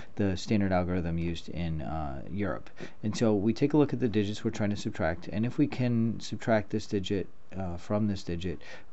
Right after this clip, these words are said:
without, uh, ending up with a negative result,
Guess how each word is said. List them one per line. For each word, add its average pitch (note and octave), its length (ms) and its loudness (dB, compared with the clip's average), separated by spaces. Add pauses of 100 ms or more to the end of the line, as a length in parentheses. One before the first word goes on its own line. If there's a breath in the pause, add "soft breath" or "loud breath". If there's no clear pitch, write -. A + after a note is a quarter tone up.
(100)
without, F#2+ 600 4 (100)
uh, F2 240 -2
ending F#2 280 0
up F2+ 100 -4
with F#2 120 0
a F2+ 40 0
negative F2 380 0
result, A2+ 500 4